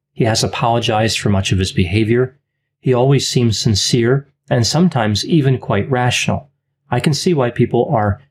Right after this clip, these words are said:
often convinced to give him additional chances. The difficulty is that alcohol can create kind of a Doctor Jekyll and Mister Hyde effect. For example, looking at the footage of LaBeouf being arrested in Georgia,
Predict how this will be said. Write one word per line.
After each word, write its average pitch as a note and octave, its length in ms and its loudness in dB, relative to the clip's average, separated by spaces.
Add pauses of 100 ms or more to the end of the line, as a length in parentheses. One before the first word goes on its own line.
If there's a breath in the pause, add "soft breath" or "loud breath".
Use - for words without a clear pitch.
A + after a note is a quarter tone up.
(160)
often B2 340 0
convinced A#2 680 -2 (240)
to - 100 -2
give A2+ 200 0
him G#2+ 140 2
additional F#2+ 440 0
chances. - 720 -2 (420)
The C3+ 80 0
difficulty C3 680 0
is A2+ 280 2
that C3 140 0
alcohol B2+ 760 0 (400)
can B2 160 0
create C3 360 0
kind D3+ 280 2
of A#2 80 2
a G#2+ 140 2
Doctor A2 420 0
Jekyll G#2 420 -2
and A2+ 160 2
Mister G#2 280 0
Hyde F#2+ 440 -2 (300)
effect. - 580 -4 (320)
For C#3+ 140 0
example, C3+ 420 0
looking C3 340 0
at A#2 200 -2
the G#2 140 2
footage C3+ 480 -2
of G#2+ 120 -4
LaBeouf A2 440 -2
being A2 180 2
arrested G2+ 380 0
in F2+ 100 2
Georgia, C3+ 480 -2